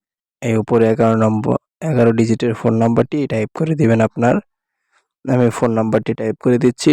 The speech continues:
টাইপ করে দেওয়ার পর নিচে দেখেন ওটিপি পাঠানো অপশন আছে একটা, এইখানে আমি ক্লিক করে দেব। ক্লিক করার পর এখানে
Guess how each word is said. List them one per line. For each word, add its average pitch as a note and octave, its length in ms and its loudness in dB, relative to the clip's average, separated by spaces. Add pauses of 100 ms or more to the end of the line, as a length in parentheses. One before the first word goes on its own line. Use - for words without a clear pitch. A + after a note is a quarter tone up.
টাইপ G#2+ 160 0 (120)
করে C3 180 0
দেওয়ার A2+ 200 4 (120)
পর B2 140 2 (200)
নিচে A#2 300 2
দেখেন A2 320 -2
ওটিপি A2+ 340 -2
পাঠানো A2 340 -2
অপশন A#2 300 -2
আছে A2+ 220 0
একটা, - 200 -4 (880)
এইখানে A#2 340 2
আমি C3 120 4 (140)
ক্লিক A#2 300 2
করে G#2+ 220 2
দেব। A2+ 120 6 (1500)
ক্লিক A#2+ 240 2
করার A#2+ 300 0
পর C#3+ 180 4 (140)
এখানে A2+ 220 -2